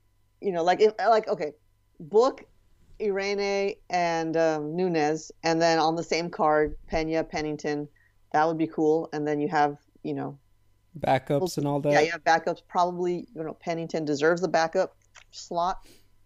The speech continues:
Speaker 1: first over Pena, of course, because they've already fought twice. Um, but yeah, I mean,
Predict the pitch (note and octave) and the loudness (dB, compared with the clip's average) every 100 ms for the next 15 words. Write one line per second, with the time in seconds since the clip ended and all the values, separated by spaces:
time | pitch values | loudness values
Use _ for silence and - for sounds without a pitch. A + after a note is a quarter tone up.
0 | _ F3 G3+ - - - E3 D#3 D#3+ E3 | _ 0 0 -2 -10 -6 -4 -2 -2 -2
1 | E3+ F#3 F3+ - F3+ A#3 - D3+ D#3 D3 | -2 -2 -6 -2 -2 -2 -6 -2 0 2
2 | D3+ D3+ D3+ - D3 - D#3 F3+ - - | 2 2 0 0 -2 0 -4 -4 -10 -20
3 | - - - - - - E3+ D#3+ D#3 D3+ | -20 -20 -20 -20 -20 -2 2 4 2 4
4 | D#3 - _ _ D#3 E3+ C3 - - D#3 | 2 2 _ _ 0 0 0 -6 -10 -6
5 | D3 D3 | -8 -8